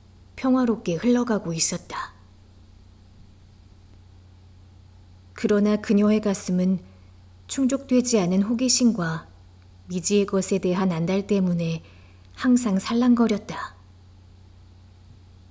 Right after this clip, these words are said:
생각이 언제나 파리에 가 있었기에 그녀는 사교계 신문을 개걸스럽게 탐독했다. 잡지에 실린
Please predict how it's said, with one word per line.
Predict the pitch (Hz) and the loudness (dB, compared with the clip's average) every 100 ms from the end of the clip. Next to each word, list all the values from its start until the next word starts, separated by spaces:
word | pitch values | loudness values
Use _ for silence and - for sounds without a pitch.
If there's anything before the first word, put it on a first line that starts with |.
| - - - - - - - - - - | -20 -20 -20 -20 -20 -20 -20 -20 -20 -16
생각이 | - 262 247 240 233 | -4 0 2 2 2
언제나 | 202 180 190 202 185 180 180 - - - | 2 2 0 0 0 -2 -4 -10 -20 -20
파리에 | - 262 247 233 233 | -8 -4 2 2 0
가 | 190 | -2
있었기에 | 180 190 220 208 196 180 160 156 - - - - - - - | -2 -2 -2 -4 -4 -4 -6 -10 -18 -20 -20 -20 -20 -20 -20
그녀는 | - 190 180 170 175 175 - - - - | -8 -4 -2 -2 -2 -4 -8 -20 -20 -10
사교계 | - 254 254 254 247 | -4 0 0 2 2
신문을 | 247 240 208 170 165 151 - - - - | 4 4 2 0 -4 -6 -14 -20 -20 -20
개걸스럽게 | - 185 175 185 190 196 175 - 156 | -6 -4 0 0 -2 -4 -4 -6 -10
탐독했다. | - 214 214 226 226 - - - - - - - - - - - - - - - - - - - - - - - - - - - - - - - - - - - - - | -4 -2 -2 -4 -6 -10 -12 -12 -14 -20 -20 -20 -20 -20 -20 -20 -20 -20 -20 -20 -20 -20 -20 -20 -20 -20 -20 -20 -20 -20 -20 -20 -20 -20 -20 -20 -20 -20 -20 -20 -20 -10
잡지에 | 208 - - 214 208 | -8 -6 -2 0 0
실린 | - 208 190 190 185 | 0 0 0 0 0